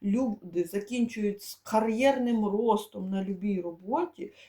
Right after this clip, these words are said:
щоб залишитись з діабетиком, який інсулінозалежний, а малі діти, це поки вони виб'ються до двадцяти років, це саме небезпечне.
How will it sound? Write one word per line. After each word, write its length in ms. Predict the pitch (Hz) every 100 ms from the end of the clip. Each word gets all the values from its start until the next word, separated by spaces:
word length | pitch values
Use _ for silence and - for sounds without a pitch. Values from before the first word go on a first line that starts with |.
| _
щоб 280 | - 202 185
залишитись 720 | 208 202 226 - - 175 165
з 60 |
діабетиком, 880 | - 190 180 175 208 294 311 - 196
який 320 | 185 202 190
інсулінозалежний, 1160 | 180 175 196 185 180 170 175 175 180 165 - -
а 120 | -
малі 340 | 190 208 208 208
діти, 500 | - 190 214 - -
це 260 | - 175 - - _ -
поки 320 | 220 220 202
вони 360 | 190 202 196 170
виб'ються 840 | 196 220 208 170 180 - 180 180 - - - 196 _ _ _ - - _ -
до 200 | 180 262
двадцяти 560 | 202 240 240 214 233
років, 380 | 220 202 - 170
це 180 | - 185
саме 540 | - - - 262 233
небезпечне. 880 | 220 208 202 196 - 180 - - 214